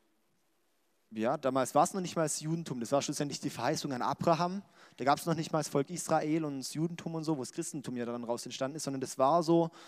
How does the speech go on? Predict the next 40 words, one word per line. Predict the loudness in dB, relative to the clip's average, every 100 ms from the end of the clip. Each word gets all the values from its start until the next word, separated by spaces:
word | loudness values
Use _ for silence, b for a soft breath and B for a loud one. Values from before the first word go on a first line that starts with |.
| B B B B
so | 0
der | 4 4
Stamm | 4 2 4
eigentlich, | 2 2 -2 -4
ja. | -2 -4 -4 B B B B
Und | 6
dann | 8 8 2 -6 _ _ _ _ _ _ _
ging's | -2 0 -2 -8 -4
Judentum | 2 4 6 4 4 -2
und | -4 4
dann, | 6 6 -4 -10 _ _ _ _ _
ähm, | 2 4 2 -2 -6
kam's | -4 -4
Christentum | -2 -4 -4 0 2 2 -4
und | 0
dann | 0 0
stellt | 2 2
sich | 4
ja | 4
schon | 4
die | 4
Frage, | 4 2 2
ist | 0
es | 2
dann | 2 2
der | 0
Islam | -2 2 4 4
und | 2 2
führt | 0
es | 4
auf | 2
denselben | 2 0 0 0
Gott | 0
zurück, | 0 -4 -4
ja? | -6 -8
Stellt | -6 -6
man | -4
sich | -2
ja | 0
dann | -2